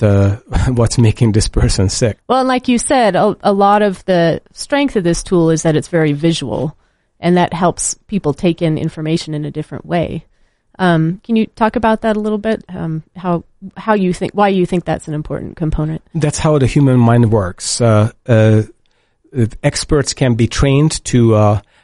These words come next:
Speaker 1: look at, uh, large data files and, uh, textual outputs coming from, uh, software and interpret, uh, that data in a scientifically meaningful fashion. But, uh, our human brain doesn't quite work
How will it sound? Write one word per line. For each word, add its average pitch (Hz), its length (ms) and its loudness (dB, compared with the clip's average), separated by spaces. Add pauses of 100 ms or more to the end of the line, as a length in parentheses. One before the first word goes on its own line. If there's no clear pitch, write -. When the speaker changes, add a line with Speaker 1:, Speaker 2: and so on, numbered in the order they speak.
(100)
Speaker 1:
look 135 280 2
at, 127 240 0
uh, 120 160 4
large 120 360 2
data 135 260 2
files 135 600 2
and, 104 280 4
uh, 101 220 4
textual 127 880 0
outputs - 640 0
coming 127 320 2
from, 120 540 0
uh, 120 160 2
software 113 720 0 (420)
and 113 300 0
interpret, 120 640 0 (160)
uh, 113 160 4
that 107 260 0
data 127 640 2
in 113 160 2
a 107 60 4
scientifically 110 640 0
meaningful 107 480 2
fashion. 165 500 2 (440)
But, 117 360 0
uh, 117 280 4 (420)
our 123 320 2 (240)
human 139 320 0
brain 117 460 0
doesn't 123 340 0 (180)
quite 120 400 -2
work 113 220 0